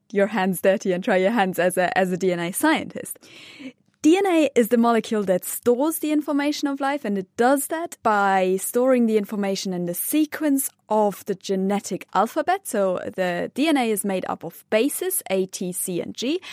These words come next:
and the sequence of the, these bases is what stores the information. So the way to obtain the most information from D N A is literally reading the bases, reading the letters of the genetic code, and this is what we call D N A sequencing.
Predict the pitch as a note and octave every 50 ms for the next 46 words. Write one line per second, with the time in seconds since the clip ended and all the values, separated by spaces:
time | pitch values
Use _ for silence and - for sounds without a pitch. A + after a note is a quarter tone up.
0 | - - - C#4 - - G#3+ F#3+ F#3+ - - - F4+ F#4 F#4+ - - D4 B3+ A3+
1 | A#3 G#3+ - - A3 G#3+ - _ - G#3 G3+ G3 - - F#3 F3+ F3+ - F#3 F3
2 | - F3 E3 - - F3+ F3+ - - - F#3+ F#3 F#3 F#3 - - E3+ D#3+ - -
3 | E3+ D#3+ - - - - - E3 - - - - - - - B3 - - G#3+ A3+
4 | A3+ G3+ C4+ D4 E4 - - B3 G3 - - B3 A3 G#3 G3+ F#3 F#3 F#3+ G#3 B3+
5 | D#4 G4+ G4+ - - D4 C#4 - C4+ A#3+ A#3 A3 A3 - A3 G3 - - E4+ F#4+
6 | G4 F4 D4 C4+ B3 A#3 A3 G#3+ A3 A3 - - - - A3+ - A#3 A#3 A#3 B3
7 | A#3 - - A#3+ G#3+ A3+ A3+ G#3 G3+ A3+ A#3 G#3+ F#3 G#3 G3 F#3+ F#3 F#3 - F#3
8 | F3 E3 E3+ - - - D#3+ - - - A3 A3+ A#3 A#3+ G3+ A3+ A3 A3 G#3 G3
9 | F#3 F3+ F#3 - G3 F#3 E3+ F#3 F3 - F3+ E3+ - - F#3+ F3 E3+ E3 - D#3
10 | - - - D#4+ F4+ E4+ D4+ A#3+ A3+ G#3+ G#3 - G3 - - F#3+ - - D#3+ -
11 | G3 F3 F3 E3+ F3+ E3+ E3 C#3 C#3 E3+ - - D3 - - - E3 - - -
12 | -